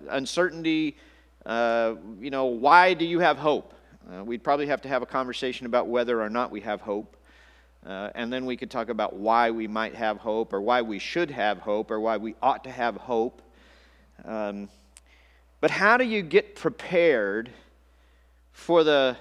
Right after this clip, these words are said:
cataclysmic moments in your life? And I don't just mean that in a negative way. How are you prepared for the moment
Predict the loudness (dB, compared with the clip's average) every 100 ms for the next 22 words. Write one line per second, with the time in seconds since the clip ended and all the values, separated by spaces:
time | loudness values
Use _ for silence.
0 | -12 _ _ _ _ _ 2 6 6 6
1 | 4 2 2 -4 0 0 -2 -4 -4 2
2 | 2 2 2 2 2 -2 -4 -2 0 0
3 | 0 0 0 0 -2 -2 -4 -4 -4 -6
4 | _ _ _ _ _ _ _ _ _ 4
5 | 6 8 8 6 4 -2 -2 -4 -10 _
6 | _ _ _ _ -8 -8 -4 2 6 8
7 | 6 2 0 0 0 2 4 4 4 4
8 | 0 -2 -18